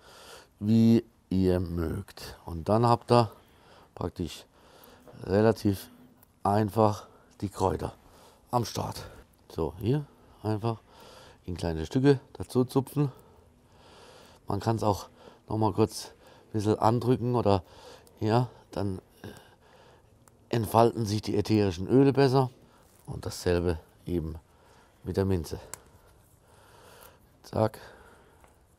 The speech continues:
die Blätter weg. Und hier aufheben.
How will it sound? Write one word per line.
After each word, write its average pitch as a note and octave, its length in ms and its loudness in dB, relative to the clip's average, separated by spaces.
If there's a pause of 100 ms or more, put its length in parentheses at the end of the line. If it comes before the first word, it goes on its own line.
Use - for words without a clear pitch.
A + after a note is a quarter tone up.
(580)
die - 100 -20
Blätter D#2 300 -2
weg. G#2+ 300 2 (2500)
Und - 120 -20
hier G2+ 240 -12
aufheben. G2+ 500 0